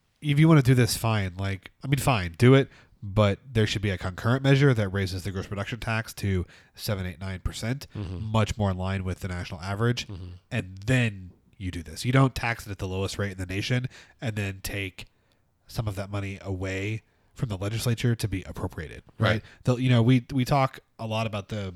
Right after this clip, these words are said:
Speaker 1: state budget that's twenty-two billion dollars a year, but the legislature only actually gets to appropriate, like, thirty-five percent of that. So,
Speaker 2: Yeah.
Speaker 1: right, like, there's already, like, sixty-five percent of money that's coming in that's pre, like, spent.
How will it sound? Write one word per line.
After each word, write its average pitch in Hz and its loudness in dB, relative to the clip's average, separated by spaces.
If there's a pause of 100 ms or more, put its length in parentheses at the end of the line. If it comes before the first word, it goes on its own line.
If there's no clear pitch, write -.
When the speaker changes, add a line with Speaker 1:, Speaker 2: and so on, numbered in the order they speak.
(100)
Speaker 1:
state - -6
budget 98 -4
that's - -10
twenty-two 98 -2
billion 92 -6
dollars 95 -6
a 95 -12
year, 95 -4 (540)
but 101 2
the 101 -4
legislature 123 0
only 113 -4
actually 104 -4
gets 101 -8
to 95 -8
appropriate, 117 -2
like, 92 -12
thirty-five 95 -4
percent - -10
of 80 -12
that. - -16 (120)
So, 113 0
Speaker 2:
Yeah. 104 2 (520)
Speaker 1:
right, 120 2
like, 123 0
there's 131 4
already, 131 4
like, 98 -6
sixty-five 107 -6
percent 101 -6
of 92 -10
money 101 -4
that's 98 -10
coming 98 -10
in 104 -8 (440)
that's 95 -4
pre, 101 -2
like, 92 -12
spent. 113 -8